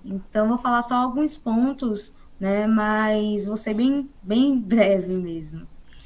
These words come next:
É, quando o Rosângela falou sobre o tema, né, agricultura familiar, então eu pensei em alguns pontos necessários pra gente abordar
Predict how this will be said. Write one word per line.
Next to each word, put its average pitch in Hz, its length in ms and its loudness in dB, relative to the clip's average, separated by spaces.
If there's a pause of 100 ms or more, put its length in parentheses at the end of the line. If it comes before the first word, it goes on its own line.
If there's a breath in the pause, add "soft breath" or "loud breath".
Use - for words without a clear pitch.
(360 loud breath)
É, 180 840 0 (100)
quando 247 400 4
o 269 100 4
Rosângela 226 520 2
falou 202 360 2
sobre 185 800 -2 (380 loud breath)
o 214 80 -8
tema, 240 300 4
né, 202 160 4
agricultura 196 1120 -2
familiar, 202 920 0 (160)
então 226 300 -2
eu 226 60 -4
pensei 247 380 0
em 240 100 0
alguns 247 340 2
pontos 226 320 -4
necessários 226 800 -2
pra 226 180 -6
gente 220 240 -4
abordar 214 800 -2